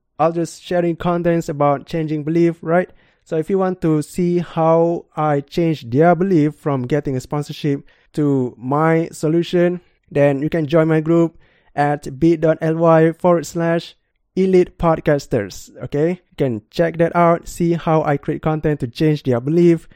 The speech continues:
Okay, it's going to be fun. It's going to be fun.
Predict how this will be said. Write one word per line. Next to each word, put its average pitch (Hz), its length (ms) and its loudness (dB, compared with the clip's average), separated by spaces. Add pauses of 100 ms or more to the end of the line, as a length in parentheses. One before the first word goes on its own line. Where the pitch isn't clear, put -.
Okay, 165 360 -2 (200)
it's - 240 -4
going 170 200 0
to 160 60 -2
be 143 100 2
fun. 123 280 -8
It's - 100 -14
going 196 200 0
to 156 60 0
be 123 100 0
fun. 110 300 -8